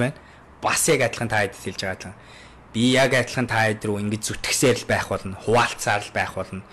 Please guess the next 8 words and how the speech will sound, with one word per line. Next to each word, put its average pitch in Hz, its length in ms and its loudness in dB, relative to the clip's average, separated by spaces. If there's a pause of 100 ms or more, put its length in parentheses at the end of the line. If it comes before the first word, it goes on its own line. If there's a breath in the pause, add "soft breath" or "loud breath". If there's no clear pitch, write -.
(300 loud breath)
янз 123 240 0
янзын 120 320 2
өнцгөөс 107 480 0
нь 87 80 -6
хатгасаар - 640 0
л - 40 -10
байх 92 200 -6
болно. 95 240 -6